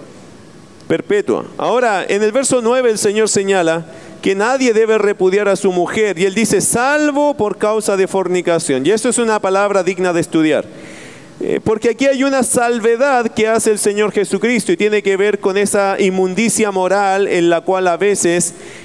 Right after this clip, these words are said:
hay un esposo o una esposa que es dañada por culpa de la perversión del otro. En ese caso y en esos casos el Señor considera que hay una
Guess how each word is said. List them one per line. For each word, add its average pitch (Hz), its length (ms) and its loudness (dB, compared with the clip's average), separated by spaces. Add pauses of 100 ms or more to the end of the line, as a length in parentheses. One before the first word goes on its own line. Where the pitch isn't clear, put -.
(360)
hay 214 240 0
un 214 100 2
esposo 226 560 0
o 208 40 2
una 202 200 0
esposa 202 380 -2
que 196 120 -2
es 175 80 -4
dañada 190 560 0
por 160 180 -2
culpa 202 340 0
de 185 100 0
la 170 140 2
perversión 196 540 0
del 170 120 2
otro. 160 320 0 (720)
En 196 200 0
ese 277 760 2
caso 220 680 0 (120)
y 170 180 0
en 196 140 0
esos 262 320 0 (120)
casos 226 680 0
el 180 140 2
Señor 196 340 0
considera 196 720 0 (360)
que 190 180 2
hay 233 280 0
una 226 520 0